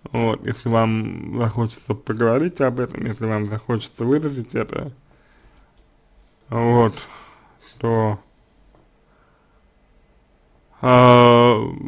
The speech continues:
значит, обращайтесь. А если вам понравился мой ответ,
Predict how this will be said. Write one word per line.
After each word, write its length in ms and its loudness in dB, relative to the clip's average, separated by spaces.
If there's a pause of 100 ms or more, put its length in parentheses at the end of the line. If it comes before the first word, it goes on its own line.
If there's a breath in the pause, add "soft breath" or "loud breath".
(560 soft breath)
значит, 600 -6 (1700 soft breath)
обращайтесь. 680 -2 (1800)
А 260 8
если 340 8
вам 320 6
понравился 1120 6 (1800 soft breath)
мой 340 6
ответ, 440 4